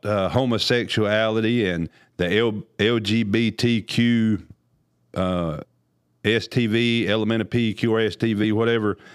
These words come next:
uh, extra letter they've added this week to their, uh, list of letters. Why do you think that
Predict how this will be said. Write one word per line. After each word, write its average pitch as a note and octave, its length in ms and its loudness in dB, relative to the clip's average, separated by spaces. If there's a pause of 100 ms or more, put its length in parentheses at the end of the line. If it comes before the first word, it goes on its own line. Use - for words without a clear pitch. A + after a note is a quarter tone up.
(260)
uh, G#2 260 0
extra G2+ 720 -2
letter A2 380 0
they've G2 260 0
added G#2 400 0
this G#2+ 260 0
week A#2 360 0
to G#2 120 0
their, F#2 380 0 (720)
uh, F#2+ 280 0
list G#2+ 400 0
of E2+ 120 -2
letters. A#2 520 0 (1200)
Why B2+ 460 0
do F3 80 2
you C#3 240 0
think C3 380 0
that G#2 280 -2